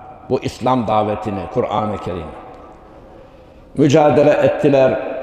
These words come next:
eza ve cefa ettiler. İlk zamanlarda Peygamber aleyhissalatu vesselam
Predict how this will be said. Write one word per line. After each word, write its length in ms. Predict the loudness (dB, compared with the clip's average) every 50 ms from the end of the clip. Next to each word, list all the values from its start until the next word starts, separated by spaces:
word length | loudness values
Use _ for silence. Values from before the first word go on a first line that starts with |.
| -2 0
eza 420 | 2 2 4 4 4 4 4 4
ve 120 | 4 2 2
cefa 360 | 2 0 0 0 0 0 0
ettiler. 500 | -2 -2 -4 -4 -4 -2 -2 -2 -2 0 2
İlk 140 | 2 2 4
zamanlarda 720 | 2 2 4 4 2 2 2 2 2 0 0 0 -2 -2 -6 -10 -12 -12 -14 -14 -14 -16 -16 -16 -18 -18 -20 -20 -20 -20 -20 -20 -20 -14 -4
Peygamber 520 | 0 2 2 2 2 2 2 4 4 2 2
aleyhissalatu 840 | 2 0 0 0 0 0 -2 -2 -2 0 0 2 0 0 -2 -2 -2
vesselam 580 | -2 -2 -2 -2 -2 -2 0 0 -2 -2 -4